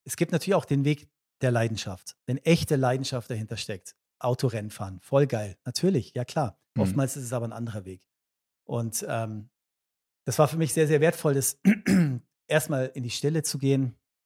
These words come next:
Speaker 1: durchzuatmen, das ein bisschen zu lernen, zu praktizieren, das mal zuzulassen und so. Und aus der Stille entsteht ja Klarheit. Und, und noch viel mehr, ja. Da
Speaker 2: Mhm.
Speaker 1: geht es durch so viele Ebenen durch. Dieser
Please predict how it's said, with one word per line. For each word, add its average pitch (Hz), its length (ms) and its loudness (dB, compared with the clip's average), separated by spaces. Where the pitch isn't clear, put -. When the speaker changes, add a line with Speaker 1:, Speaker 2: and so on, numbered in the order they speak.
Speaker 1:
durchzuatmen, 120 800 -2
das - 180 -12
ein 127 60 -8
bisschen 120 320 -8
zu - 140 -10
lernen, 123 420 -2
zu - 120 -8
praktizieren, 131 640 -2
das 120 140 -10
mal 117 100 -12
zuzulassen 123 760 -4
und 117 140 -16
so. 110 280 -10
Und 131 100 -6
aus 120 120 -6
der 123 60 -6
Stille 139 260 0
entsteht 123 280 -4
ja 107 80 -8
Klarheit. 101 520 -6
Und, 113 560 -6
und 139 100 2
noch 151 120 2
viel 175 260 4
mehr, 127 240 2
ja. 110 220 -4
Da 123 200 -12
Speaker 2:
Mhm. 101 160 2
Speaker 1:
geht 123 120 -6
es - 80 -8
durch 127 180 -4
so 123 100 -2
viele 127 420 0
Ebenen 127 360 -2
durch. 127 460 -2
Dieser 120 400 -2